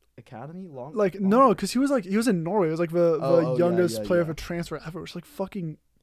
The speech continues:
Speaker 2: like, fourteen, bro?
Speaker 1: <laughs> Madrid's, Madrid's system's so beautiful.
Speaker 2: Uh, yeah.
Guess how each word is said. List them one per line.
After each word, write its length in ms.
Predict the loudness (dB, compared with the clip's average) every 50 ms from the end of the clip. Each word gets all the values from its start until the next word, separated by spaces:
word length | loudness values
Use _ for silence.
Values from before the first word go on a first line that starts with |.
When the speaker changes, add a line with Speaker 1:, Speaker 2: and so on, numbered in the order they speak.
| -14 -8
Speaker 2:
like, 180 | -6 -6 -6 -6
fourteen, 640 | -8 -8 -2 0 2 2 2 2 2 2 2 2 2
bro? 280 | 0 0 0 0 -4 -6 _ _ _ _ _ _ _ _ _ _ -20
Speaker 1:
<laughs> 380 | -20 -20 -14 -12 -10 -10 -10
Madrid's, 440 | -10 -14 -16 -14 -14 -12 -12 -12 -12
Madrid's 420 | -12 -12 -10 -8 -8 -8 -8 -8
system's 480 | -10 -12 -12 -12 -14 -14 -14 -16 -14 -14
so 220 | -14 -14 -12 -12
beautiful. 440 | -12 -14 -14 -16 -16 -16 -16 -14 -14 -10
Speaker 2:
Uh, 80 | -8
yeah. 360 | -6 -4 -4 -4 -4 -6 -8